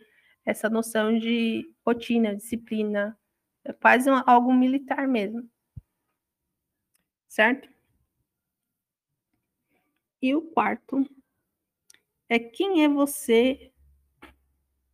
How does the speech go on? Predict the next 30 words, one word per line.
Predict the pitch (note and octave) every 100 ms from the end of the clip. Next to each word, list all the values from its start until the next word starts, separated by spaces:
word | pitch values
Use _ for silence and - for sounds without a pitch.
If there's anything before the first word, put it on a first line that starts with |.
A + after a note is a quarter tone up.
| _ _ _ -
no | A#3+ B3
mercado, | C4+ C#4 C#4 - A#3+ A3 _ - _ _ _ A3
né? | G3
Depois | - B3 C4
que |
você, | D4 D4 C4+ A#3+ A3+ G#3+ G3+ - _ _ _ _ _ _ _ _ _ _ _ -
é, | G#3 G3+ G3+ G3 -
antes | C#4
de | D4 C#4
definir, | C4+ C4+ A#3+ A3 A#3 A3+
né, | G#3
uma | G#3 G#3
rotina | G#3 G#3 - A3+ A#3 G#3+
e |
tudo | A3 G#3+
mais, | A3 A3
você | A#3 B3
precisa | - B3 A#3+
saber | A#3+ A3+ A3+
quem | A3+ C4+ C4
é |
você | B3+ C4+ - A#3+
no, | A#3+ B3
no | A#3+ A#3+
mercado, | A#3+ A#3 - G#3+ G#3+ A#3 A#3 _ _
seja | - C#4 C4 C4
ele | A#3 A#3 A#3 A#3+
qual | B3 B3
for, | - A#3 _
tá? | - G#3+